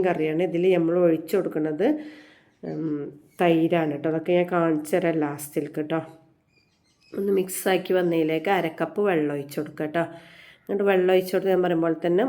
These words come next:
മൂടി വെച്ച് വേവിക്കുക. ഇനി ഇതാ പാലപ്പം ഉണ്ടാക്കാൻ പോവാണ്. അപ്പോൾ ഏകദേശം ചിക്കൻ കറി റെഡി ആയിക്കാണ്. നമ്മൾ കുറച്ച് മല്ലിച്ചപ്പ് ഇട്ട് കൊടുത്ത് മൂന്ന് ടീസ്പൂൺ പുളിയില്ലാത്ത തൈര് ഒഴിച്ച് കൊടുത്തിട്ട് തൈര്, മല്ലിച്ചപ്പ് നല്ലോണം ഇട്ട് കൊടുക്കുക ട്ടോ.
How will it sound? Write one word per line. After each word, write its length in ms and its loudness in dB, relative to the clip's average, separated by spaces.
മൂടി 300 0
വെച്ച് 300 -2
വേവിക്കുക. 640 0
ഇനി 180 0
ഇതാ 120 0
പാലപ്പം 400 0
ഉണ്ടാക്കാൻ 380 -2
പോവാണ്. 440 0
അപ്പോൾ 200 2
ഏകദേശം 460 2
ചിക്കൻ 280 0
കറി 240 2
റെഡി 240 2
ആയിക്കാണ്. 400 2
നമ്മൾ 200 0
കുറച്ച് 300 -4
മല്ലിച്ചപ്പ് 580 -4
ഇട്ട് 160 -8
കൊടുത്ത് 320 -2
മൂന്ന് 260 4
ടീസ്പൂൺ 500 0
പുളിയില്ലാത്ത 540 0
തൈര് 380 2
ഒഴിച്ച് 300 -4
കൊടുത്തിട്ട് 400 -6
തൈര്, 340 0
മല്ലിച്ചപ്പ് 460 4
നല്ലോണം 380 0
ഇട്ട് 120 -8
കൊടുക്കുക 380 -2
ട്ടോ. 80 2